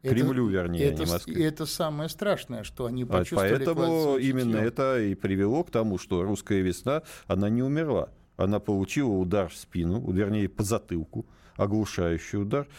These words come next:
Speaker 2: И после этого упала и тихо скончалась, или, по крайней мере, оказалась в летаргическом сне.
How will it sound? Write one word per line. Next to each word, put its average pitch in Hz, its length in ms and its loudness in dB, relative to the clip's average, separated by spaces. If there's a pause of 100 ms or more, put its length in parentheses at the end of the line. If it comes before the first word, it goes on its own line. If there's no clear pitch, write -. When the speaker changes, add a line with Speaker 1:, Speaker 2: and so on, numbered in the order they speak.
(280)
Speaker 2:
И 87 140 2
после 131 380 -2
этого 104 760 2
упала 104 640 0
и 85 400 2
тихо 101 460 -2
скончалась, 107 680 -2
или, 110 140 0
по - 140 -4
крайней 98 360 0
мере, 98 300 2
оказалась 87 440 -2
в - 60 -14
летаргическом 87 760 -4
сне. - 260 -8